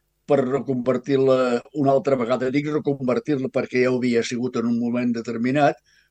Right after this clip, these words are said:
un eix de, o, o un mirall, eh, per la transformació de, de productes, és dir, ser una ciutat industrial, és dir, vaja,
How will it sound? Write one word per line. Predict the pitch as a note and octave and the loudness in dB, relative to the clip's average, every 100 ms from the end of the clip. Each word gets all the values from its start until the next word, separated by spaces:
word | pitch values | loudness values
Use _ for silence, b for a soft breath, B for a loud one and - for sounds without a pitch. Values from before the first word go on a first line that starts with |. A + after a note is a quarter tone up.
| _ - | _ -2
un | C3+ B2 | 2 4
eix | B2 B2 - | 2 0 -4
de, | - B2+ A#2 A2+ A2 | 0 4 4 4 2
o, | A#2+ A#2+ | 0 -2
o | A2+ B2+ A#2+ | -2 -2 0
un | B2 | 2
mirall, | B2 C3 C#3 C3 C#3 D3+ _ _ _ - | 2 6 6 6 0 -4 _ _ _ -2
eh, | A#2 A#2 A2+ A2+ F#2+ | 0 2 0 -2 -6
per | C#3 A#2+ | 0 0
la | A2+ A#2 A#2 | 2 0 0
transformació | A#2+ A2+ - B2+ A#2 A#2+ - B2+ B2 A#2 | 0 -4 -4 -2 0 -2 0 -2 0 0
de, | A#2+ A2+ G#2+ G#2+ G#2 - _ _ _ _ | 0 0 -2 -4 -6 -12 _ _ _ _
de | A2+ | 0
productes, | - B2 A#2+ - - G2+ A2 | 2 2 -2 -6 -8 -6 -4
és | G#2+ | -4
dir, | A#2 G#2 - _ | -6 -6 -10 _
ser | - B2 B2+ | -4 -2 0
una | A#2 | 0
ciutat | A#2 A#2 B2+ A2+ | -2 -2 -2 -2
industrial, | G#2 A2 A2+ - A#2+ B2 A#2 C3 C#3+ _ _ _ _ | -2 -4 -6 -6 -2 0 0 -2 -6 _ _ _ _
és | - A2 | -12 -10
dir, | G2+ A#2 A2 B2 C#3+ C3+ - | -6 -6 -6 -8 -10 -14 -16
vaja, | - F3+ C#3 G2+ | 4 6 6 -6